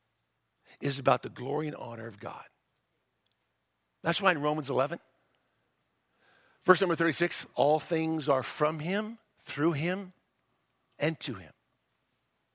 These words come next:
There's no exception there. All things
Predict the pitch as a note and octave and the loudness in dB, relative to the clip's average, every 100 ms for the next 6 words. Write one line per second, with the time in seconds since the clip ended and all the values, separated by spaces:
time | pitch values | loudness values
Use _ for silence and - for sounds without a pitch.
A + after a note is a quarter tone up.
0 | _ _ _ _ - C#3+ C#3 D3 E3 D#3+ | _ _ _ _ -6 -4 0 0 0 -4
1 | B2 F#2+ D2+ _ _ _ _ _ _ _ | -6 -10 -16 _ _ _ _ _ _ _
2 | _ _ _ _ _ _ _ _ _ _ | _ _ _ _ _ _ _ _ _ _
3 | _ _ - C#3 G3+ - D#3 A#2 C#3+ E3 | _ _ 0 4 4 2 -2 -2 -8 -8
4 | - | -10